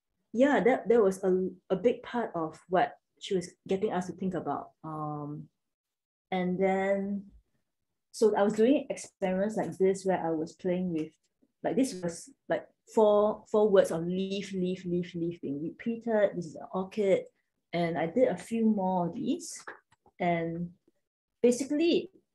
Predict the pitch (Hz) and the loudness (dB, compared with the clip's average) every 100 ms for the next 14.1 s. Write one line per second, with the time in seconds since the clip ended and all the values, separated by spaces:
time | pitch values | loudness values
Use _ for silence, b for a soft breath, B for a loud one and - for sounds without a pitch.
0 | _ 233 285 339 370 214 208 214 - - | _ 2 4 4 2 2 2 0 -2 -8
1 | - 185 190 190 190 190 - 170 - - | -4 -2 0 2 0 0 0 -2 -2 -8
2 | - 262 - - _ _ 269 233 - 208 | 0 4 4 0 _ _ 0 0 0 -2
3 | - 175 165 165 - 190 180 165 - - | 0 0 0 0 -4 -4 -2 -2 -4 -8
4 | - _ _ _ _ 185 - 185 185 - | -20 _ _ _ _ -4 -2 -2 0 -2
5 | - 196 - 220 220 233 240 233 180 - | -4 -10 -2 0 4 2 2 0 -2 -6
6 | _ - - - 214 208 160 131 - _ | _ -14 -12 -4 -2 0 0 -4 -12 _
7 | _ - 180 170 175 170 - - 208 - | _ -10 -6 -2 -2 -4 -6 -6 -6 -6
8 | - - 160 151 143 139 139 143 _ _ | -14 -8 -6 -6 -6 -8 -10 -12 _ _
9 | - 175 - - 196 214 339 - - _ | -8 -8 -6 -4 -4 -2 0 0 -2 _
10 | _ - 196 185 220 320 - _ - _ | _ -2 0 2 0 -2 -8 _ -20 _
11 | _ _ _ _ 226 190 185 - - 226 | _ _ _ _ 2 4 2 -2 2 4
12 | 175 202 - 165 160 180 160 156 160 170 | 4 2 0 -2 -6 -6 -4 -2 -2 0
13 | 165 151 - - 202 202 208 185 175 170 | 0 -2 -6 -6 -4 -2 -4 -2 0 -2